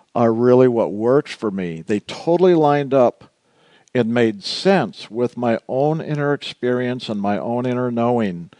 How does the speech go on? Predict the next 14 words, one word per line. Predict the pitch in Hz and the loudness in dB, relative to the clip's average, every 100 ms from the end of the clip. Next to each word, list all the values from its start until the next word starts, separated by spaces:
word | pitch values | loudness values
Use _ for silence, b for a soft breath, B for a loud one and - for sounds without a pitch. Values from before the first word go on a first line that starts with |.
| b b b - | b b b -2
and | 113 | -2
it | 95 | 0
just | - 131 139 - | 0 2 2 -2
felt | - - 120 117 - | -12 2 4 4 2
right. | 90 90 71 - _ - - _ _ _ _ _ _ - | -4 -4 -4 -8 _ -20 -20 _ _ _ _ _ _ -4
And | 104 | 2
that's | 113 127 - | 4 2 0
the | 131 | -10
thing | - 117 113 | -2 -2 0
I | 113 104 | 0 0
had | 98 101 | -2 -2
learned | 101 101 98 | -4 -4 -6
to | |
trust, | - - 107 92 - - | -8 -2 0 0 -4 -16